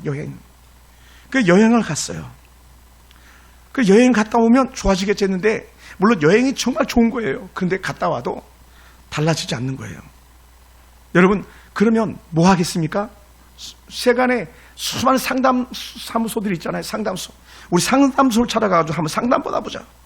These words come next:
상담을 받아봐도 소용이 없는 거예요. 오죽했으면 나중에는 이 부인이 자살을 하려고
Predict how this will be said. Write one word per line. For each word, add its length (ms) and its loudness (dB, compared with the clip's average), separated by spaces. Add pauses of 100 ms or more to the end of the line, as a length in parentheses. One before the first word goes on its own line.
(800)
상담을 400 0
받아봐도 400 0
소용이 300 -6
없는 220 -12
거예요. 160 -18 (680)
오죽했으면 680 0
나중에는 540 -4 (760)
이 320 -4 (600)
부인이 460 -4 (520)
자살을 400 -2
하려고 400 -4